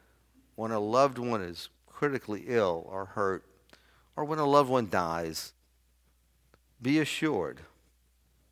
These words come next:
that God is indeed at work just as God was at work on that murderous hill where his own son's life was so brutally taken away.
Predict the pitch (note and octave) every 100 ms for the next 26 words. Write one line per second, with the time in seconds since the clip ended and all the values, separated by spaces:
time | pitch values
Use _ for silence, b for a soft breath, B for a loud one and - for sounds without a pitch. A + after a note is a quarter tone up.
0 | _ - A2 C3 B2 B2 A2 B2 C3+ D3
1 | C#3+ - G#2 G2 G2 A#2 G#2+ F2 - F2
2 | A2+ - F#2 G2+ G#2 - - - _ _
3 | _ _ _ _ _ _ _ _ _ -
4 | A2 A#2+ A#2 - A2 G2 G#2+ G2+ G2+ F#2+
5 | F#2 G2+ F#2 F#2+ G2 D#2 - - _ _
6 | _ _ F#2+ F#2+ F#2+ F#2 G2 A2+ A#2 A#2
7 | A2+ - - A2+ D#2 E2 F2 - b b
8 | b b b _ _ - G2 - A#2+ B2+
9 | B2 - A2 G#2+ G2 G2 F#2+ E2+ E2 -
10 | - _ _ _ _ _ - - - C3
11 | B2+ A#2+ G#2+ A2 G#2 G#2 F#2+ G2+ F2+ G2
12 | F2+ D#2+ D2+ D2